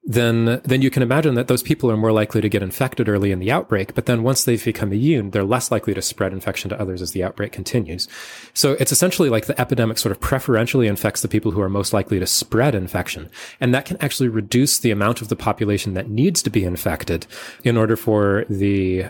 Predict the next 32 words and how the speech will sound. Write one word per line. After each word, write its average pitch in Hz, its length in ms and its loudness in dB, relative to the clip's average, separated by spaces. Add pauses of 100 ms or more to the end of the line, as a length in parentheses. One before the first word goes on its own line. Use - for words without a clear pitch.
for 117 140 0
transmission 98 480 -2
to 87 80 -8
stop, - 340 0
because 110 260 -2
you've 101 140 -2
basically, 123 580 2 (400)
basically 117 360 0
taken 156 300 0
the 117 60 0
people 113 280 0
who 110 120 0
are 98 120 2
the 92 80 -4
best - 400 -2
spreaders 104 480 0
of 92 100 -4
infection 95 420 -4
and 95 120 -8
infected 107 380 -2
them 95 180 -6
early 139 320 4
so 110 160 2
that 98 80 -2
they 98 100 -2
can't - 240 -6
continue 95 360 -4
to 87 120 -6
spread 90 260 -6
infection 90 380 -10
to - 100 -14
others. 80 360 -6